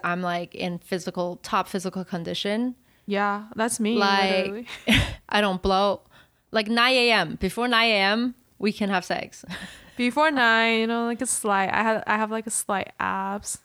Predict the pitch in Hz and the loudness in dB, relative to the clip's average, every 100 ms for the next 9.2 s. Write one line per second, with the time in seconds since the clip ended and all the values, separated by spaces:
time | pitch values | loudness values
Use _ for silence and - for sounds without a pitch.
0 | _ _ 202 233 294 285 277 285 262 233 | _ _ 0 2 0 0 0 0 -4 -6
1 | 196 208 208 220 _ - 202 226 226 202 | -2 -2 -4 -8 _ -10 -8 -8 -8 -8
2 | 208 190 196 185 180 165 - 190 190 185 | -6 0 2 2 0 -4 -8 -8 -2 -2
3 | 180 170 180 - 170 160 175 _ - - | -2 -4 -8 -8 -10 -8 -12 _ -14 -10
4 | - - - - - 587 587 679 - - | -8 -8 -10 -18 -4 -4 -2 -8 -10 -16
5 | 539 _ _ _ _ _ _ _ - - | -18 _ _ _ _ _ _ _ -20 -16
6 | - 247 - 311 359 539 494 539 466 247 | -14 -16 -2 2 4 4 4 2 2 -2
7 | 240 294 302 269 262 262 196 - 196 - | 0 0 0 -2 0 0 0 -2 -8 -6
8 | 170 - 175 175 156 175 143 - 160 131 | -10 -8 -10 -10 -10 -10 -10 -6 -6 -6
9 | - | -10